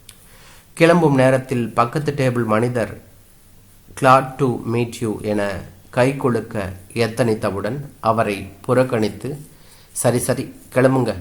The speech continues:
என மனைவி மகனை விரட்டி காரில் ஏற்றிய பின்பு தொடங்கியது வினை. வீடு வந்து சேரும் வரை மனைவி வாசித்து கொண்டே வந்தாள். "இப்படியா மூஞ்சியை காட்டுறது? உங்களுக்கு குடும்பம், குழந்தை, குட்டி எல்லாம் எதுக்கு?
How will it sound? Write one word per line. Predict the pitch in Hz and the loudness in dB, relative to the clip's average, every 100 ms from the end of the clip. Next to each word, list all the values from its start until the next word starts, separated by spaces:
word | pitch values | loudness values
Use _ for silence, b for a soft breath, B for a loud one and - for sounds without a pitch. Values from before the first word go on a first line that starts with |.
| - - | -10 -6
என | 104 107 107 92 | -2 0 0 -2
மனைவி | 110 113 123 131 120 110 101 - | 2 2 4 0 -2 -6 -8 -10
மகனை | 107 110 123 120 98 92 - | -2 0 0 -2 -4 -8 -10
விரட்டி | 107 113 120 117 120 131 | -4 -2 -2 -4 -8 -8
காரில் | - 117 127 120 | 0 2 2 2
ஏற்றிய | 110 110 110 107 | 0 0 -2 -4
பின்பு | 95 107 107 104 95 - - | -2 -2 -2 -4 -10 -18 -2
தொடங்கியது | - 143 165 160 131 113 110 - - | 4 6 6 2 0 0 -4 -8 -4
வினை. | 107 104 98 - - - | -2 -2 -6 -18 -20 -6
வீடு | 120 143 127 | 2 2 2
வந்து | 117 131 135 | 0 0 0
சேரும் | 131 135 139 127 | 0 2 2 2
வரை | 113 117 104 92 - - | 2 2 0 -6 -16 -6
மனைவி | 110 120 135 120 107 - | 0 4 4 2 -4 -6
வாசித்து | 104 110 120 143 - 127 | 0 2 4 2 -2 0
கொண்டே | 120 117 117 | 0 4 2
வந்தாள். | 104 92 92 90 - - - b b b b | 2 -2 -4 -6 -12 -20 -20 b b b b
"இப்படியா | 117 110 147 143 131 | -4 4 6 6 6
மூஞ்சியை | 120 135 143 139 | 4 2 4 4
காட்டுறது? | 123 120 117 117 120 147 147 - - | 4 2 2 0 -2 -8 -12 -20 -10
உங்களுக்கு | 113 117 120 110 135 143 - | 0 4 4 2 -2 -2 -4
குடும்பம், | - 123 123 110 123 143 | 0 4 4 2 0 -2
குழந்தை, | - 120 123 117 123 | 0 4 4 2 0
குட்டி | 131 120 110 120 123 | 0 -6 -4 -6 -4
எல்லாம் | 113 123 143 | 0 2 4
எதுக்கு? | 113 120 135 117 | 4 0 -2 -8